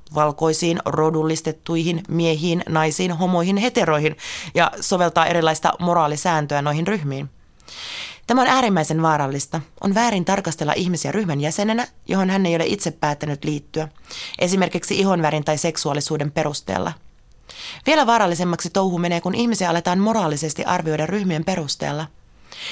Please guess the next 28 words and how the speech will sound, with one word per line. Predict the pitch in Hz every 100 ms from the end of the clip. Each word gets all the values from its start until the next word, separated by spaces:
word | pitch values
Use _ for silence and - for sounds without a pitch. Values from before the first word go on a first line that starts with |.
| -
Historia | 196 202 185
on | 185
täynnä | 240 214 165
varoittavia | 165 151 - 147 -
esimerkkejä. | 170 156 147 143 - - 156 - - - - - - - - -
Tällainen | 277 277 196 185
ajattelu | 220 220 - 196 190 - -
luo | 240 208
lisää | 240 247 214
niitä | 202
rakenteita, | 208 214 180 160 156 160
joita | 170 160 151
se | 185
väittää | 170 175 - 170
purkavansa. | - 165 139 135 135 139 147 - - - - - - - - - - - -
Näyttää | 262 339 285
siltä, | 247 254 240
että | 202 202
osa | 214 247 214
aatteen | 214 220 180 170
kannattajista | 214 208 175 175 170
tekee | 196 214 226
ihan | 262 262 214
samaa, | - 214 180
josta | 147 156 -
he | 170
syyttävät | 160 185 170 151 147 175
muita. | 170 147 160